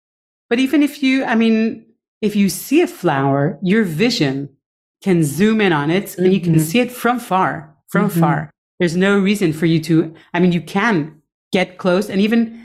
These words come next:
Speaker 1: as you get close, you will be like, "Yeah, getting closer."
Speaker 2: <laughs>
Speaker 1: So it's like not, it's like an action. There's like a
Speaker 2: Yes.
Speaker 1: change in distance. You're, like, getting closer and getting further
Speaker 2: Oh,
Speaker 1: away.
Speaker 2: yeah,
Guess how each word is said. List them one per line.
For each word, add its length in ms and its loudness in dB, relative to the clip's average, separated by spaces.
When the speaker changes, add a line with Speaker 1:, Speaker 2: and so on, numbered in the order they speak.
Speaker 1:
as 180 -2
you 60 0
get 180 -2
close, 300 0
you 80 0
will 100 2
be 160 0
like, 380 -2
"Yeah, 760 0
getting 360 0
closer." 760 -2
Speaker 2:
<laughs> 60 -20
Speaker 1:
So 220 0
it's 180 -2
like 200 -2
not, 340 0
it's 140 -8
like 140 -2
an 80 2
action. 640 0
There's 160 2
like 120 0
a 60 -2
Speaker 2:
Yes. 160 -6
Speaker 1:
change 340 0
in 160 2
distance. 300 2
You're, 100 2
like, 280 -2
getting 420 0
closer 340 0
and 200 0
getting 220 0
further 300 2
Speaker 2:
Oh, 80 0
Speaker 1:
away. 200 2
Speaker 2:
yeah, 100 2